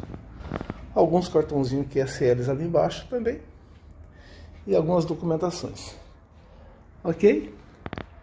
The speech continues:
Esse é o Museu do Rádio Amador Três Fronteiras, que fica em Foz do Iguaçu. Está em Foz do Iguaçu, mas é de todos nós. Todos estão convidados aí para visitar o Museu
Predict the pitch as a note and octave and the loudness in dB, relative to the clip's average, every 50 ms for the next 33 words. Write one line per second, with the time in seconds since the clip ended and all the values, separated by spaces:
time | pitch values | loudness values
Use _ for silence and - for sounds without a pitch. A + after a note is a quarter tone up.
0 | - - - A#3+ B3 - - B3+ B3 B3 B3 G#3 F#3+ A3 B3 A#3 A#3+ G#3 G3 G#3+ | -16 -2 0 2 4 6 8 8 10 10 10 10 8 8 8 8 6 6 6 6
1 | A3 G#3 A3+ A3 G#3+ G3 E3 D#3 E3 F3+ F3 - F3+ F#3 F#3 F#3 - - G#3 G3 | 6 6 6 6 6 6 6 6 4 4 2 2 2 2 2 2 0 0 0 0
2 | F3+ - - D#3 D#3 C#3 B2 A#2 G#2+ - - - - - - - - - - - | 2 4 6 6 6 6 4 2 -2 -4 -8 -8 -8 -10 -10 -12 -14 -14 -16 -16
3 | - - - C#3+ C#3 - D#3+ D3+ - D#3 D3 - - - D#3+ D#3+ D3+ E3+ F3 G3+ | -12 -8 -6 -6 -2 -2 -2 0 2 2 0 2 4 6 6 8 8 8 6 6
4 | A#3 A#3 - - D#4 F4 E4+ - - - - - - - - - - - - - | 6 4 4 2 2 2 2 -2 -8 -10 -12 -12 -12 -14 -14 -14 -14 -12 -12 -12
5 | - - - - E3+ E3 E3 D#3+ - - G3 F#3+ F#3+ G#3 G#3 A#3 A#3+ A#3 A#3 - | -12 -12 -6 -2 0 2 2 2 6 8 8 8 8 8 6 4 4 4 4 2
6 | C4+ C#4 C4+ C4 B3 B3+ B3+ G#3+ B3 - B3+ B3+ A#3+ C4+ A#3 A3+ D#3+ A2+ A2+ - | 2 4 6 6 6 6 4 4 2 0 0 0 0 0 2 2 2 0 0 -4
7 | - - - - - - - - - - - - - - - - - - - - | -10 -12 -14 -16 -18 -20 -20 -20 -20 -20 -20 -20 -20 -20 -20 -20 -20 -20 -18 -18
8 | - - - - - - - - - - D#3 D#3+ E3+ D#3+ - - E3+ E3+ E3 F3+ | -16 -16 -14 -14 -14 -16 -16 -10 -4 -2 -2 0 0 0 0 0 0 2 2 4
9 | E3+ D#3+ E3 C3 B2 B2 C3 C3+ C3 C3 C3 B2 A#2+ B2+ - D3 D3 C#3+ C#3 D3+ | 4 4 4 6 6 6 6 4 2 2 2 2 2 0 2 2 2 4 4 2
10 | E3 D#3 D3+ - - C3 C3 C#3 D#3+ E3 D3 A#2+ - C3 C3 C#3 C#3 | 0 0 -2 0 2 2 4 4 2 2 0 2 2 2 2 2 0